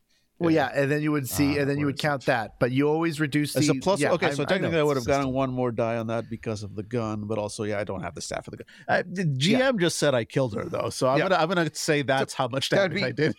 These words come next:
Speaker 3: a six base. Yeah, no, no, we're
Speaker 2: Yeah,
Speaker 3: good.
Speaker 2: so, uh, the G M just says, sa-, said that I just killed, uh, uh, the old lady.
Speaker 3: Yep.
Speaker 2: To be fair, she was doing the spider walk. Uh,
Speaker 3: <laughs>
Speaker 2: my, my, my, you know, my, my technocracy body cam caught all that.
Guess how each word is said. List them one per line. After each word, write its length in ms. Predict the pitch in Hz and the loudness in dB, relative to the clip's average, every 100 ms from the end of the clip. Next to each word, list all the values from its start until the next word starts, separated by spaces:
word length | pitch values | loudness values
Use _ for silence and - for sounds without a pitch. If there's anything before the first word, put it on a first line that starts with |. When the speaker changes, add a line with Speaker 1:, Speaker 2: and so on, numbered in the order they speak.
| - | 0
Speaker 3:
a 120 | 151 | 0
six 580 | - - - 190 180 - - | 0 -2 0 0 -2 -8 -8
base. 480 | - 131 170 - - - | -4 -2 -4 -6 -8 0
Yeah, 200 | 180 170 - | 0 0 -2
no, 320 | 147 123 - _ | 0 0 -2 _
no, 240 | - 113 80 | -8 -6 -2
we're 120 | - | 0
Speaker 2:
Yeah, 140 | 139 135 | 2 2
Speaker 3:
good. 60 | |
Speaker 2:
so, 260 | - 156 147 | 2 4 4
uh, 160 | 147 143 | 4 0
the 140 | 156 | -4
G 260 | 147 123 151 | -6 -2 0
M 180 | 151 139 | 0 -2
just 180 | 135 - | -6 -2
says, 200 | 127 - | -4 -4
sa-, 220 | 113 143 | -6 -6
said 260 | 131 143 123 | -2 0 0
that 100 | 127 | 0
I 60 | 123 | -2
just 220 | 123 - | -4 -6
killed, 300 | 131 120 117 | -4 -2 -2
uh, 20 | |
uh, 420 | 120 123 120 127 127 | -4 -4 -6 -6 -6
the 160 | 123 117 | -8 -6
old 160 | 110 | -6
lady. 320 | 110 107 104 - - | -6 -8 -10 -14 -12
Speaker 3:
Yep. 140 | 113 | -6
Speaker 2:
To 100 | 127 | -2
be 100 | 139 | 0
fair, 520 | 139 - 131 123 120 - | -2 0 0 0 -4 -8
she 320 | - 135 120 | -8 -6 -4
was 160 | 117 | -6
doing 260 | - 135 120 | -6 -6 -4
the 60 | 120 | -8
spider 400 | - 107 107 107 | -6 -6 -4 -6
walk. 320 | 110 110 - - | -4 -6 -8 -4
Uh, 140 | 127 | -2
Speaker 3:
<laughs> 480 | 107 285 - - - | 2 0 0 -16 -2
Speaker 2:
my, 280 | 143 143 143 117 | 0 2 0 0
my, 280 | 143 135 | 0 2
my, 260 | 131 139 135 | -2 -2 -4
you 180 | 131 127 | -4 -4
know, 140 | 120 123 135 | -4 -8 -8
my, 180 | 131 | -6
my 180 | 131 131 | -6 -6
technocracy 560 | 123 127 135 135 - 127 | -6 -8 -6 -8 -8 -6
body 240 | 123 120 | -4 -2
cam 260 | 120 120 117 | -2 -4 -2
caught 260 | - 117 | -2 -2
all 140 | 110 104 | -2 -4
that. 180 | 113 | -6